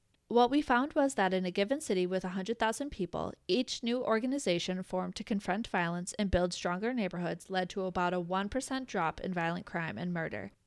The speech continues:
So the expansion of nonprofits focused on building stronger communities and working against violence played a big role in contributing to crime drop," unquote.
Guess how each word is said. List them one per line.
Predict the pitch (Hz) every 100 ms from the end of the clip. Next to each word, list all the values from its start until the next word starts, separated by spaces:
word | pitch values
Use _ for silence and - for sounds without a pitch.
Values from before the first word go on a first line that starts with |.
| _
So | - 233
the | 220
expansion | 220 - 208 208 277 311
of | 320
nonprofits | 254 269 - 180 185 185 -
focused | 190 190 240 214
on | 190
building | 185 185 180
stronger | - 175 180 226
communities | - 320 254 175 175 180 -
and | 202 185
working | 180 - 196
against | 190 190 214 -
violence | 208 175 170 170
played | - 202 190
a | 180
big | 202 214 220
role | 190 175
in | - 185
contributing | - 190 185 190 175 175 175
to | -
crime | - 175 170
drop," | - 120 - _ -
unquote. | 165 - -